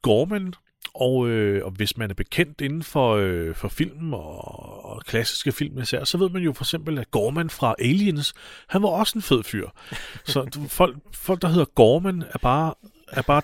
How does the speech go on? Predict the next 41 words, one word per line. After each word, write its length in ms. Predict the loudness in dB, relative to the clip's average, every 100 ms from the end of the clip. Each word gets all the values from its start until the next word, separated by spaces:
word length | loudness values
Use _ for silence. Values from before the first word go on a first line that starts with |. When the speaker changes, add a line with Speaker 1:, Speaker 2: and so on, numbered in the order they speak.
| 2
Speaker 1:
top-notch 500 | 0 0 0 -2 -2
fyre, 340 | 0 2 2 -2 -18 -20 -20 -20 -20 -20 -20 -20 _ -2
som 200 | 0 0
vi 40 |
kan 180 | 0 0
forvente 320 | 2 0 0
os 140 | 0
så, 300 | 2 2 2 0 -4
så 220 | -4 0
meget 340 | 2 2 0
af. 120 | -4 -8 -14
Speaker 2:
Ja. 140 | -14 -14 _ -20 -20 -20 -14
Jamen, 160 | -8 0
Speaker 1:
Ham 160 | 2
Speaker 2:
han 0 |
er, 40 | 2
Speaker 1:
her. 80 | -2
Speaker 2:
han 120 | -4
er 40 | -4
en 120 | -6
af 80 | -6
de 120 | -4
her 160 | -4
politibetjente. 760 | -4 -10 -12 -14 -12 -12 -12 -16 -14
Speaker 1:
Ja. 300 | -14 -12 -14
Speaker 2:
Ikke? 100 | -14 -14 _ _ _ _ -6
Speaker 1:
Og 100 | -2
han 200 | 0 -2
er 80 | -2
bare, 320 | 2 2 2 -2
altså, 260 | -8 -8 -6 -2
med 120 | -2
det 120 | 0
samme, 600 | 0 0 0 -2 -4 -6 -10 _ -20 -20 -20 -14 -8
du, 80 | -6 -4
du 80 | 0
kan 120 | 0
se 300 | 2 0 0
hans 320 | -2 -2 -4
k-, 280 | -8 -12 -14
fik-, 340 | -10 -2 -2